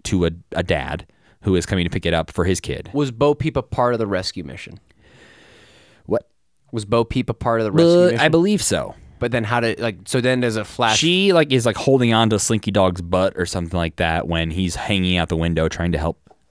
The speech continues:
Speaker 1: Woody.
Speaker 2: And then this guy randomly picks her up and be like,
Speaker 1: So,
Speaker 2: "Can I buy this?"
Speaker 1: lo-, no, like, he, it was already an arranged thing. The,
Speaker 2: Oh.
Speaker 1: the toys didn't know.
Speaker 2: I see.
Speaker 1: So as they're, uh,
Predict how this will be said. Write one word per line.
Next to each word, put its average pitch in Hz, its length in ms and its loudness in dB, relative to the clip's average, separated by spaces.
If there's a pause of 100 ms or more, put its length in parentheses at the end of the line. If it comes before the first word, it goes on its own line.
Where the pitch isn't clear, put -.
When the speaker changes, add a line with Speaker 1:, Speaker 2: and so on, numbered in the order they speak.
Speaker 1:
Woody. 78 480 -2 (200)
Speaker 2:
And 143 100 0
then 139 80 0
this 117 160 -2
guy 117 320 0
randomly 110 440 0
picks - 280 -8
her 117 80 0
up 107 100 -2
and 107 80 -6
be 107 80 -2
like, 104 120 0
Speaker 1:
So, 160 100 6
Speaker 2:
"Can 147 160 6
I - 20 -4
buy 143 320 0
this?" 294 320 2
Speaker 1:
lo-, 160 200 4
no, 196 280 6
like, 123 220 2
he, 180 180 0
it 156 80 6
was 151 100 6
already 151 220 4
an 117 80 2
arranged 117 320 2
thing. 117 220 4
The, 101 120 0
Speaker 2:
Oh. 135 180 4
Speaker 1:
the 127 140 2
toys 175 380 4
didn't 98 320 2
know. 73 220 -2 (120)
Speaker 2:
I 107 160 0
see. 71 240 -8 (220)
Speaker 1:
So 131 260 4
as 127 340 2
they're, 110 460 4
uh, 92 640 4